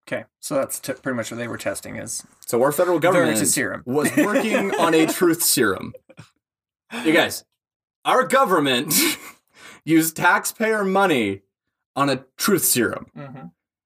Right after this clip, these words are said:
Speaker 2: And, you know, the project had kind of a funny name. Um, you know, I'll just, I'll read you the proposal that
Speaker 1: Okay.
Speaker 2: they put down that I got. "Objective, to study the methods of administration of drugs without the knowledge of the patient.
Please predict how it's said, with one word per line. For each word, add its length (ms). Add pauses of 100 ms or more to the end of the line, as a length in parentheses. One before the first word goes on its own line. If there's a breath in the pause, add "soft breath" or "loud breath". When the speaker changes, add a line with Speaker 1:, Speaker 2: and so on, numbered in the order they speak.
(480)
Speaker 2:
And, 240
you 120
know, 200
the 140
project 380
had 120
kind 200
of 60
a 60
funny 360
name. 400
Um, 420
you 80
know, 60
I'll 140
just, 180 (100)
I'll 100
read 180
you 60
the 80
proposal 560 (220)
that 80
Speaker 1:
Okay. 80
Speaker 2:
they 120
put 200
down 480
that 100
I 80
got. 280 (340)
"Objective, 500
to 100
study 360
the 120
methods 400
of 160
administration 680
of 100
drugs 420
without 380
the 80
knowledge 300
of 80
the 80
patient. 540